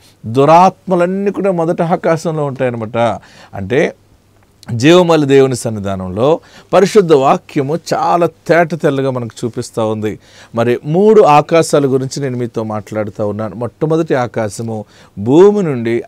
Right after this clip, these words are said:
ఐదు వందల కిలోమీటర్ల వరకు గాలి సాంద్రత ఉంటుంది.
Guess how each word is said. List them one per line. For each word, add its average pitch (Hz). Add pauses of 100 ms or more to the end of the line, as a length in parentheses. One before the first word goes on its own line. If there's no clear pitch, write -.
ఐదు 175
వందల 165
కిలోమీటర్ల 170
వరకు 143
గాలి 131
సాంద్రత 123
ఉంటుంది. 135